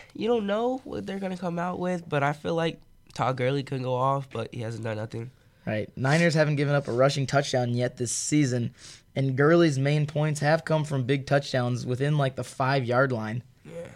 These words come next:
Speaker 2: So that's usually where he gets the ball to get those touchdowns. And the Niners defense has loo-, been looking pretty well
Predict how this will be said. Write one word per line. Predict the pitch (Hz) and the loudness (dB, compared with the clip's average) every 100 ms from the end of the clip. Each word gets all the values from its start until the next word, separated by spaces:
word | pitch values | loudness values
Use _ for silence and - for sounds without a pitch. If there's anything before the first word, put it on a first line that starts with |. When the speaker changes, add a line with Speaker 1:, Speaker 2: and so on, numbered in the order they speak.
| - | -16
Speaker 2:
So | - 127 | 0 2
that's | 147 | 2
usually | 156 170 160 | 2 2 4
where | 160 | 4
he | 151 | 4
gets | 147 | 2
the | |
ball | 135 143 | 2 4
to | |
get | 139 139 | 2 0
those | 123 - | -2 2
touchdowns. | 147 151 - 117 117 - - - - | 2 2 -2 -2 -2 -6 -16 -18 -2
And | 131 127 - - | 0 0 -2 -2
the | 131 | 2
Niners | 139 180 151 | 4 2 2
defense | 175 175 147 | 2 0 0
has | 139 | 0
loo-, | 151 139 | 0 0
been | 143 143 143 | 0 2 2
looking | 160 143 | 0 0
pretty | 139 170 156 | 0 2 4
well | 135 160 120 | 6 6 6